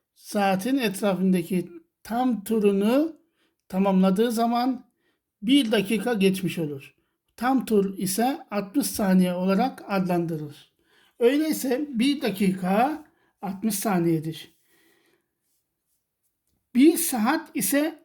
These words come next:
altmış dakikadan oluşur. Yani uzun kol bir turunu tamamladığında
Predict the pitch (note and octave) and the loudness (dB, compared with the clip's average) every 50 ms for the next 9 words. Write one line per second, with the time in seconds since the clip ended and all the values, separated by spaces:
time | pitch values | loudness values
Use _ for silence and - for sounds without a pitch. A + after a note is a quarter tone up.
0 | _ - C4 A#3 A3+ A3+ - - - C#4 D#4 D#4 - - - - - _ - - | _ -4 -2 -2 -2 -2 -2 0 2 2 2 2 0 -4 -6 -10 -14 _ -8 -6
1 | G3+ F#3+ G#3+ G3+ F#3 G3+ G3 F#3+ G3+ F#3+ F3+ F3 E3 D#3+ D#3 - - E3 D3+ - | -4 -2 -2 -2 0 0 0 2 2 2 2 2 0 -2 -4 -4 -6 -6 -6 -8
2 | - _ _ _ _ _ - A3 G3+ G3 G3 F#3 F#3 F#3 G3 G#3+ A3 G#3+ - - | -12 _ _ _ _ _ -8 -4 -2 0 2 2 2 2 2 0 -2 -6 -10 -6
3 | A#3 G#3 F#3 G#3 A#3+ A#3 G#3 F#3+ F#3 F3+ F#3 G3 G#3+ A3+ A#3 A3+ - - A3 A#3+ | -2 0 2 2 2 2 0 0 0 0 2 2 2 0 -2 -6 -8 -4 -2 0
4 | C#4 C#4+ C#4 A3 - A#3 A3+ G#3 G3 F#3+ F#3 F#3 G3 G#3+ A3+ A3 G#3+ G3+ G3+ G3 | 0 0 0 -2 -4 -4 0 2 2 2 2 2 0 0 0 0 0 0 0 0
5 | F#3+ F#3 G3+ F#3+ F#3 F#3 F#3 F3 F#3 F#3+ G#3 A3+ B3+ C4+ C4 - | 0 0 2 4 4 4 4 4 2 2 2 2 2 0 -2 -6